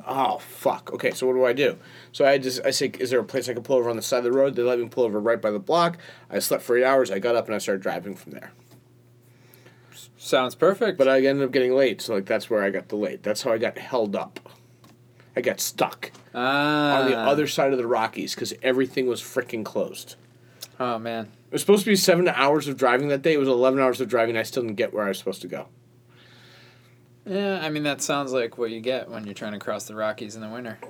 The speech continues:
Speaker 1: Yeah, whatever. It was still, it
Speaker 2: That's
Speaker 1: was
Speaker 2: why, that's why the, uh, pioneers didn't do that.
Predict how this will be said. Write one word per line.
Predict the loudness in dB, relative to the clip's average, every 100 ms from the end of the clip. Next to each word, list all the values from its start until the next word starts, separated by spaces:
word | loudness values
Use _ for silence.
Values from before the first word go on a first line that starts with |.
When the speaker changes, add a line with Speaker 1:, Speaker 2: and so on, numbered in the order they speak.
| -2
Speaker 1:
Yeah, | 0 0 -4
whatever. | -2 2 4 6
It | 4
was | 4
still, | 4 6
it | 8
Speaker 2:
That's | 6
Speaker 1:
was | 8
Speaker 2:
why, | 6 6 4
that's | 0 0 0 2
why | 0 0
the, | -2 0 0
uh, | 2 0 -2 -8 -20 -20 -20 _ -20 -20 -20 -20 -20 -20 -20 _
pioneers | -4 -4 -2 -2 -4 -4
didn't | -8 -6
do | -6
that. | -6 -8